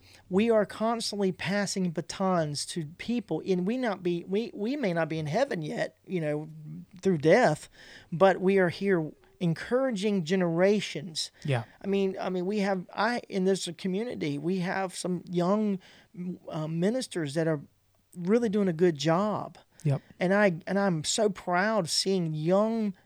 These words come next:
Speaker 1: men and women stand up and carry the gospel, love their community, love people, and, and just br-, try to bring people together. And that's what we need. Every generation is doing their part,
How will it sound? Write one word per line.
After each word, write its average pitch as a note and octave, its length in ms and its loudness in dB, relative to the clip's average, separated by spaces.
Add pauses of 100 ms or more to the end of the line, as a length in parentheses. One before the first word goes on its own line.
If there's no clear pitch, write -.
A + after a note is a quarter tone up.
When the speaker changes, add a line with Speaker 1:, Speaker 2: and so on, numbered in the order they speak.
(200)
Speaker 1:
men A3 220 6
and A#3 220 2
women G#3 420 4
stand G3+ 420 0
up G3 240 4
and D3 140 -4
carry G3 240 -2
the F3+ 100 -2
gospel, F3 440 -2
love F3 320 6
their F3+ 120 2
community, D#3+ 520 -4
love F3 400 4
people, D3+ 440 -2 (380)
and, F3 160 0
and F3 220 0
just D#3+ 240 0
br-, E3+ 180 0
try G3+ 300 0
to F#3 80 2
bring F#3+ 280 2
people G3 320 -2
together. F3+ 360 0
And E3 160 -2
that's B3 280 -4
what F#3 240 -2
we D3+ 200 -6
need. F#3 640 -6
Every G#3 280 -6
generation F3+ 760 -6 (220)
is E3 120 -6
doing E3+ 300 0
their D#3+ 100 -4
part, C#3+ 420 -6